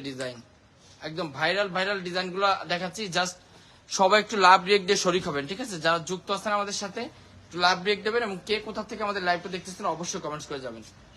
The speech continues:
দেখেন, এই যে আরেকটা ডিজাইন, মাশাআল্লাহ, মাশাআল্লাহ, মাশাআল্লাহ, একদম ফ্রি সাইজ, যত মোটা মেয়ে হোক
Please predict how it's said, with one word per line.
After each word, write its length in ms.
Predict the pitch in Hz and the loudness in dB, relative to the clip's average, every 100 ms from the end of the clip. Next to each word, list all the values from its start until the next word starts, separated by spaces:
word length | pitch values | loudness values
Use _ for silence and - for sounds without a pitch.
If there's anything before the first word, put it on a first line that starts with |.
| - - - 151 | -20 -20 -10 -6
দেখেন, 200 | 147 147 | -6 -6
এই 60 | 143 | -4
যে 40 | 151 | -4
আরেকটা 220 | 165 180 165 | -4 -6 -6
ডিজাইন, 280 | 160 180 247 - - - - - - 151 | -2 -2 -2 -10 -20 -20 -20 -20 -8 -4
মাশাআল্লাহ, 560 | 180 - 196 190 208 214 175 | -2 -2 -2 -2 0 0 0
মাশাআল্লাহ, 400 | 170 185 175 175 | 0 -2 -2 -2
মাশাআল্লাহ, 260 | 151 151 196 | -4 -4 -6
একদম 180 | 208 240 214 | -4 -6 -4
ফ্রি 100 | 226 202 | -6 -4
সাইজ, 140 | 170 135 180 | -4 -4 -6
যত 160 | 196 226 220 | -4 -6 -8
মোটা 180 | 214 214 | -6 -6
মেয়ে 140 | 208 208 | -4 -2
হোক 100 | 254 | -2